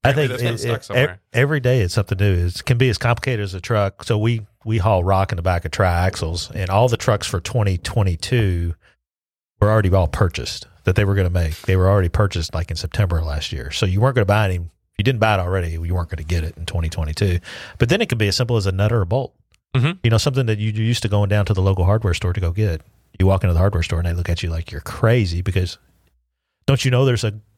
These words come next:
Speaker 1: pandemic <laughs> going on? You're not g-, you're not gonna get this. I mean,
Speaker 2: Don't, did, didn't you realize the yellow widgets are only ma-, in fact, the,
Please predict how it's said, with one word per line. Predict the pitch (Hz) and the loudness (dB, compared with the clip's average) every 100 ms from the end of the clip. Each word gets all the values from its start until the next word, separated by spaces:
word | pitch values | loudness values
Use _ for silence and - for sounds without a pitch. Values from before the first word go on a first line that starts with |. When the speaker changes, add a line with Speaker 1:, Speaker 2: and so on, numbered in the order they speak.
| _ _ _ | _ _ _
Speaker 1:
pandemic | - 123 113 131 - 127 - | -2 0 0 0 0 -2 0
<laughs> | |
going | 151 - 113 | -2 -2 -4
on? | 117 127 | -4 -2
You're | 123 | 0
not | 123 127 | -2 -2
g-, | - - - | -8 -8 0
you're | 135 | 2
not | 143 | 2
gonna | 135 120 | 2 0
get | 107 151 - | 0 0 0
this. | 90 80 - - | -4 -4 -8 -4
I | |
mean, | 98 95 90 - | 0 0 -2 -4
Speaker 2:
Don't, | 165 175 | -6 -6
did, | 113 160 139 | -6 -8 -6
didn't | 156 160 | -8 -8
you | 104 | -8
realize | 98 110 113 107 | -6 -4 -4 -4
the | - | -4
yellow | 95 107 98 | -2 0 0
widgets | 92 104 107 120 - | 0 0 -2 -2 -2
are | 95 | 0
only | 110 110 110 | 0 2 0
ma-, | 107 127 | 0 0
in | 131 | -2
fact, | 139 139 226 - - - - - - - - | 0 0 0 -4 -10 -20 -20 -20 -20 -20 -2
the, | 117 127 127 127 | 2 2 2 0